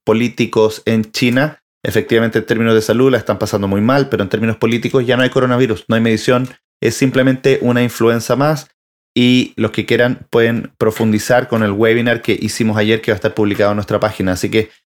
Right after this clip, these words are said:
eso quería decirles: estamos disminuyendo nuestra exposición a Estados Unidos, que está desacelerando, y estamos aumentando nuestra exposición a China, que está, ah, reacelerando de manera importante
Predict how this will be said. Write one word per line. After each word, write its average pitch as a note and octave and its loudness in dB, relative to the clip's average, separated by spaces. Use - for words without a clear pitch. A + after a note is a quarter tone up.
eso C#3+ 2
quería C3+ 4
decirles: C3+ 0
estamos B2+ 0
disminuyendo C3 2
nuestra B2 -2
exposición A#2+ -2
a A#2 -2
Estados C3 0
Unidos, C#3 2
que C3+ -4
está B2+ 0
desacelerando, C3+ 0
y A#2+ -2
estamos B2 -2
aumentando A2+ 0
nuestra A#2+ -2
exposición G#2+ 0
a G#2 -2
China, B2 0
que A2 -6
está, - -4
ah, G#2+ -2
reacelerando A#2 0
de A2 4
manera A2 0
importante C3+ -2